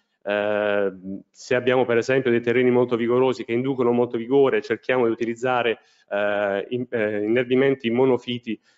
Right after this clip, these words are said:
eh, da, da, con graminacee per esempio, delle piante appunto, eh, per eccellenza nitrovore in grado appunto di eliminare il più possibile azoto dall'interno del terreno,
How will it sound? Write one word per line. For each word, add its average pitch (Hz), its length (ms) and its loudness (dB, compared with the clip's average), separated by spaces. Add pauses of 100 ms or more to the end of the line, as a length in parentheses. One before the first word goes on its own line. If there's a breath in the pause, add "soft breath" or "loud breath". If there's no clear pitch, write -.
(140)
eh, 101 840 -2 (220)
da, 107 300 -2
da, 104 440 -2 (360)
con 120 180 0
graminacee 117 540 0
per 107 100 -2
esempio, 104 480 -4 (260 soft breath)
delle 113 220 -2
piante 131 300 0
appunto, 117 440 0 (220 soft breath)
eh, 104 220 -2
per 120 140 0
eccellenza 123 440 0
nitrovore 117 560 2
in 127 140 0
grado 123 240 2
appunto 113 340 0
di 113 160 -2
eliminare 120 560 0
il 104 60 -6
più 123 100 -6
possibile 120 440 -8
azoto 110 280 -6
dall'interno 113 380 -2
del 117 120 0
terreno, 120 520 -4